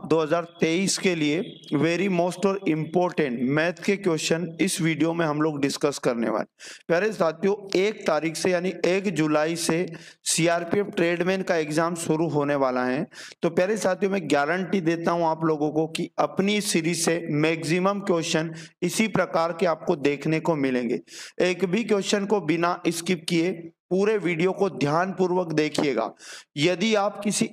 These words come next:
अन्य प्रतियोगी परीक्षा की तैयारी कर रहे हैं या बीएसएफ़,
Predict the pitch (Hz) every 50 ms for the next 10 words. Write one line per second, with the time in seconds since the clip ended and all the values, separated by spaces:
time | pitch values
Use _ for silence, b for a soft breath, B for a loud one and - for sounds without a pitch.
0 | - 196 170 175 190 190 202 214 202 - 170 165 170 185 190 175 170 170 190 -
1 | - 160 160 160 - - 175 170 170 185 175 - 160 151 147 143 156 170 170 170
2 | 156 139 139 151 156 156 156 151 131 123 127 135 143 151 160 156 156 - 165 151
3 | 151